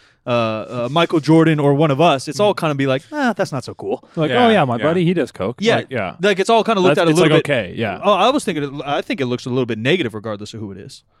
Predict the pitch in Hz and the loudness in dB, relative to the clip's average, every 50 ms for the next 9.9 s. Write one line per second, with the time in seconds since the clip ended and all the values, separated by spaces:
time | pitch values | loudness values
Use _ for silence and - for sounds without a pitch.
0 | _ _ - 127 110 101 117 143 135 110 78 65 85 90 117 131 147 160 156 - | _ _ -2 0 2 2 0 0 -2 -4 -8 -12 -10 -6 -2 0 0 0 0 -2
1 | 147 - 117 120 123 107 98 - - - 143 165 175 165 160 143 156 156 165 180 | -4 -4 -4 -4 -6 -6 -8 -8 -2 0 2 2 4 2 4 2 4 4 4 2
2 | 151 208 208 147 139 117 120 117 127 131 123 113 101 101 107 101 - 208 214 196 | 2 2 2 2 0 0 2 2 2 2 2 0 -2 -2 -2 2 2 2 2 2
3 | 190 220 254 214 180 165 151 - 143 - - 135 160 170 127 120 117 - 98 170 | 2 2 4 4 2 2 2 -2 -6 -6 -4 -2 -2 -2 -2 -2 -4 -2 0 0
4 | 147 120 - 143 156 143 127 147 190 233 262 240 180 139 135 180 233 254 208 180 | 0 2 2 0 -2 -2 0 2 4 4 4 2 0 0 2 4 4 4 2 -2
5 | - - 160 151 165 156 135 139 165 170 151 147 139 135 123 - 139 143 165 - | -4 -4 -4 -4 -4 -2 0 2 2 2 2 0 -2 -4 -4 -4 -4 -4 -4 -4
6 | - 147 143 127 - - 131 117 127 123 123 120 117 110 123 113 117 98 143 139 | -4 -4 -4 -4 -4 -8 -6 -2 0 0 0 0 -2 -4 -4 -4 -2 0 2 2
7 | 135 117 117 123 117 113 110 - - - _ - 160 151 175 185 170 160 156 - | 2 2 2 0 0 0 -2 -6 -12 -16 _ -4 0 0 2 2 0 -2 -4 -10
8 | _ _ _ _ _ _ _ - 139 143 147 147 160 165 - - - - - 160 | _ _ _ _ _ _ _ -2 0 2 4 4 4 2 2 -2 -6 -4 -2 0
9 | 143 131 120 120 123 131 127 113 107 120 107 101 92 92 98 110 120 127 | 0 0 -2 -2 -2 -2 -2 -2 -4 -6 -8 -10 -12 -12 -6 -6 -6 -6